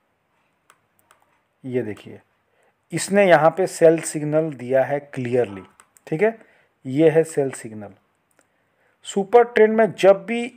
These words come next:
ये लाइन के ऊपर, ये जो लाइन दिख रही है, कभी ग्रीन दिखेगी, कभी आपको रेड दिखेगी। रेड के नीचे हो तो ख़रीदारी नहीं करनी है। ठीक है,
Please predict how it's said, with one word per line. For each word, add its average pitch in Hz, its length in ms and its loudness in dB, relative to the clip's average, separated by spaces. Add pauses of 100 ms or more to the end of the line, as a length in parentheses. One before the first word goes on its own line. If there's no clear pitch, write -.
ये 185 380 4
लाइन 180 500 4
के 185 180 0
ऊपर, 135 400 2
ये 139 200 -2
जो 160 120 0
लाइन 151 300 2
दिख 151 160 -8
रही 156 80 -2
है, 160 60 0
कभी 143 220 0
ग्रीन 147 340 -4
दिखेगी, 160 380 -4
कभी 139 300 -2
आपको 135 280 0
रेड 117 240 -4
दिखेगी। 98 420 -18 (760)
रेड 180 420 4
के 220 120 4
नीचे 170 480 0
हो 196 180 4
तो 196 120 2
ख़रीदारी 151 460 4
नहीं 143 260 -6
करनी 107 400 -4
है। 101 120 -20 (600)
ठीक 165 160 -2
है, 208 180 2